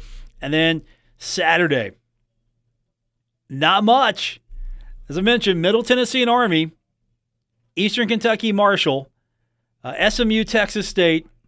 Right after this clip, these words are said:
U L Monroe at Troy, Houston Baptist at North Texas, Arkansas State at Memphis, and Stephen F. Austin at utep. Now, you wanna know what the T V looks like? Well,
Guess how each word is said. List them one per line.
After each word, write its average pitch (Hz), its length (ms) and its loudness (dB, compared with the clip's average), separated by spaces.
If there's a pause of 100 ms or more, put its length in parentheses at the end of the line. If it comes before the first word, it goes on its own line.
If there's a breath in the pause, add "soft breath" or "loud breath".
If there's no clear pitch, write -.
(560)
U 185 300 0
L 233 160 2
Monroe 208 520 2
at 202 60 -6
Troy, 160 560 2 (280)
Houston 247 480 -2
Baptist 190 540 0
at 151 100 -2
North 185 280 -2
Texas, 165 600 -2 (560 soft breath)
Arkansas 226 500 0
State 196 340 0
at 160 120 -2
Memphis, 175 560 -2 (120)
and 185 360 -2
Stephen 208 340 -4
F. 185 140 -2
Austin 165 440 0
at 135 140 -8
utep. 143 460 -2
Now, 175 420 -2 (800)
you 143 160 -4
wanna 214 180 2
know 185 140 2
what 196 100 0
the 160 80 -4
T 196 200 -2
V 196 180 -2
looks 208 240 0
like? 208 260 0
Well, 170 240 0